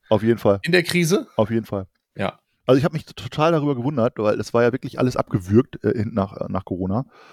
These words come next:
Speaker 1: Also es war ja alles zugemacht, abgewürgt und so weiter. Und dann habe ich so gedacht, okay, ähm, wie wird das jetzt so wieder ange-, angeschmissen, die Maschine sozusagen, ja?
Speaker 2: Mhm.
Speaker 1: Und ich glaube, dass das von null auf hundert wieder angeschmissen worden ist.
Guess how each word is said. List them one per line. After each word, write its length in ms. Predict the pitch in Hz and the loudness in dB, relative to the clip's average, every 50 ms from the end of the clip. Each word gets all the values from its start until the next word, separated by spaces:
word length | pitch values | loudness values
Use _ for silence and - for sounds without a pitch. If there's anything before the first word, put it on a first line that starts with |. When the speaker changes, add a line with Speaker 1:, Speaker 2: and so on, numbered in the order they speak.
| - - - - | -20 -10 -4 -2
Speaker 1:
Also 140 | 104 107 | -2 0
es 40 | 107 | 4
war 80 | 113 110 | 4 6
ja 80 | 107 | 6
alles 340 | - 123 139 139 - - - - - - - - - _ | 6 6 4 4 2 -2 -14 -20 -20 -20 -20 -20 -20 _
zugemacht, 480 | - - 160 160 156 160 160 156 - - | -2 0 2 2 2 2 0 -2 -2 -6
abgewürgt 480 | 127 - - 135 120 131 143 143 - 135 | -8 -6 -6 -2 2 2 2 2 2 -2
und 80 | 113 | -6
so 80 | 104 101 | -2 0
weiter. 260 | 120 127 123 110 - | 2 4 4 4 2
Und 80 | - 113 | 2 2
dann 80 | 104 | 2
habe 100 | 117 120 | 2 2
ich 60 | 110 | 2
so 80 | - 123 | 0 0
gedacht, 240 | 104 110 113 - - | 2 4 4 4 2
okay, 380 | - - - 135 139 147 160 - _ - - - _ - - _ | 0 0 2 4 4 4 4 0 _ -18 -20 -20 _ -20 -2 _
ähm, 400 | - 113 113 113 113 113 123 - - 113 | 4 6 6 6 4 0 -6 -10 -12 -8
wie 360 | 110 123 143 165 170 - - - - - - 127 | -6 -2 -2 -2 -2 -2 -6 -10 -18 -18 -4 0
wird 160 | 139 139 - | 0 2 2
das 100 | 139 - | 2 0
jetzt 140 | 135 127 - | 0 -2 -2
so 100 | 131 117 | -2 -2
wieder 260 | 123 117 120 107 110 | 2 4 6 6 4
ange-, 380 | 120 127 131 123 107 98 92 87 - _ _ _ - | 4 4 6 6 6 6 6 2 -4 _ _ _ -8
angeschmissen, 420 | 120 117 107 - - 113 95 98 95 | -6 -6 -4 -2 -2 -2 -2 -2 -2
die 40 | |
Maschine 360 | 90 87 85 - 104 95 92 85 | -4 -4 -4 -4 -4 -4 -4 -4
sozusagen, 460 | 87 - - 85 80 82 82 92 95 | -6 -8 -10 -8 -8 -8 -6 -4 -4
ja? 120 | 87 87 | -4 -4
Speaker 2:
Mhm. 120 | 87 87 - _ - - - | -6 -8 -10 _ -20 -16 -10
Speaker 1:
Und 80 | - 104 | -8 -8
ich 80 | 95 - | -4 2
glaube, 460 | - 120 123 127 110 107 110 127 131 - _ _ _ _ - | 4 6 6 6 6 4 2 2 0 -4 _ _ _ _ 0
dass 160 | 104 98 - | 0 0 0
das 160 | - 101 - - | -4 -10 -8 -4
von 260 | - 110 98 101 110 | -2 -2 0 2 4
null 180 | 139 147 151 - | 4 4 6 4
auf 200 | - 107 - - | 2 -2 0 -2
hundert 240 | 135 127 120 113 - | 0 0 0 0 2
wieder 120 | 101 104 - | 0 0 0
angeschmissen 420 | 107 104 - - - 85 82 80 | 0 -2 -6 -6 -8 -10 -8 -6
worden 180 | 80 82 80 82 | -6 -6 -6 -8
ist. 180 | 87 85 - | -10 -12 -12